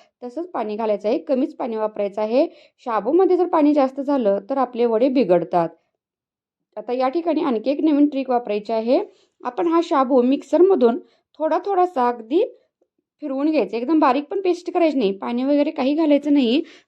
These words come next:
फक्त प्लस मोडवर थोडा, थोडंसं फिरवून घ्यायचं आहे, म्हणजे शाबू असा फुटला पाहिजे. तर अशा प्रकारे आपण सर्व शाबू जो आहे तो असा मिक्सरमध्ये थोडा थोडा घालून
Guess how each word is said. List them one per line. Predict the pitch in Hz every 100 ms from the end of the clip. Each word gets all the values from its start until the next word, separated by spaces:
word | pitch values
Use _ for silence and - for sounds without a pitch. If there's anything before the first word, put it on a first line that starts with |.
| _
फक्त | 294 320
प्लस | 370 277 285 311
मोडवर | 311 247 247
थोडा, | 294 262 254 -
थोडंसं | 214 226 359
फिरवून | 381 196 196
घ्यायचं | 196 196 190 202
आहे, | 208
म्हणजे | 220 214 294 427 - _ _ -
शाबू | 247 220 349
असा | 294 269 -
फुटला | 311 302 202 175
पाहिजे. | 185 175 170 175 175 _ _ _ -
तर | 240
अशा | 240 285
प्रकारे | 302 320 320 339
आपण | 302 311 269 320 - _ _ -
सर्व | 302 349 370
शाबू | 370 285 202 233
जो | 277
आहे | 339 254 285
तो | 440 _ _ 277
असा | 269 311
मिक्सरमध्ये | 320 - 240 311 294 214 220
थोडा | 262 277 349
थोडा | 302 285
घालून | 254 214